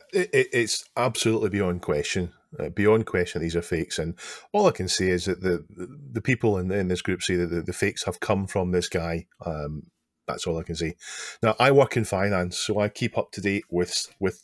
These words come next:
how scams work and what the latest scams are and, and how people do it. And almost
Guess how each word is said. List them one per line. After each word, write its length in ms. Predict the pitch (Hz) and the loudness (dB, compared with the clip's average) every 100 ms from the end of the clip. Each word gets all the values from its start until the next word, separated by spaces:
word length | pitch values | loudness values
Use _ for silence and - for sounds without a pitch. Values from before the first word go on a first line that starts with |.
| - | -2
how 160 | 107 | 2
scams 540 | 107 - - 95 98 98 | 4 2 2 2 2 0
work 320 | 98 95 - | 0 0 0
and 120 | 95 | 0
what 160 | 98 90 | 2 2
the 80 | 90 | 2
latest 420 | 95 - 92 - | 0 0 -2 0
scams 340 | 95 98 95 | 0 2 2
are 300 | 95 98 101 | 0 2 2
and, 160 | 92 90 - - | 0 -4 -12 -8
and 100 | 87 | -4
how 140 | 95 101 | 0 0
people 300 | 107 98 92 | 0 0 0
do 200 | 101 107 | 2 2
it. 140 | 117 - - - _ - | 0 -6 -20 -20 _ -4
And 140 | 98 - _ | -4 -4 _
almost 480 | 123 156 165 - | 4 6 4 0